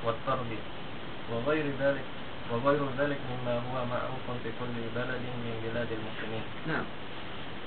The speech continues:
Speaker 2: Nabal Mu'alif, <clears throat> penulis yaitu Syekh Ibnu Taimiyah mengingatkan, "Anna tasabuh, bahwasanya tasabuh yang terlarang, lam yakun qasiran, tidak hanya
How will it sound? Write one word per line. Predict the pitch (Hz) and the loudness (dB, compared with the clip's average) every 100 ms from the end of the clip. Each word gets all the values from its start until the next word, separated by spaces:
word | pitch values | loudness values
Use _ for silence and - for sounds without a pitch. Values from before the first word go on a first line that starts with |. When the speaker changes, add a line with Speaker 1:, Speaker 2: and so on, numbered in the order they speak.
| - | 0
Speaker 2:
Nabal | 190 202 190 185 | 2 6 6 6
Mu'alif, | 175 - 165 180 214 - - - - | 4 4 4 4 4 0 -4 -4 0
<clears throat> | - 180 180 - - - - - | 4 6 4 2 -2 -4 -4 -2
penulis | 160 156 147 175 160 | 0 2 4 4 4
yaitu | 147 147 - | 2 0 0
Syekh | 151 - | -2 0
Ibnu | 147 143 | 0 0
Taimiyah | 143 139 143 180 | -2 0 2 4
mengingatkan, | 160 147 143 139 - 156 208 233 - - - - - - - - - - - - - - | 4 4 2 0 2 2 2 0 -4 -4 -4 -4 -4 -4 -4 -4 -4 -4 -4 -4 -2 2
"Anna | 160 151 | 2 4
tasabuh, | 139 - 180 165 156 | 2 2 2 2 0
bahwasanya | 147 151 151 - | 0 2 0 0
tasabuh | 151 175 165 | 0 2 4
yang | 151 143 | 2 2
terlarang, | 139 135 127 143 170 208 - - - 131 | 0 0 2 4 4 2 -2 -4 -2 2
lam | 147 151 | 4 2
yakun | 139 147 139 135 | 0 -2 -2 -2
qasiran, | 135 131 131 160 202 - | -2 0 2 2 2 0
tidak | 147 143 131 | 0 0 -2
hanya | 135 131 147 202 | -2 0 2 0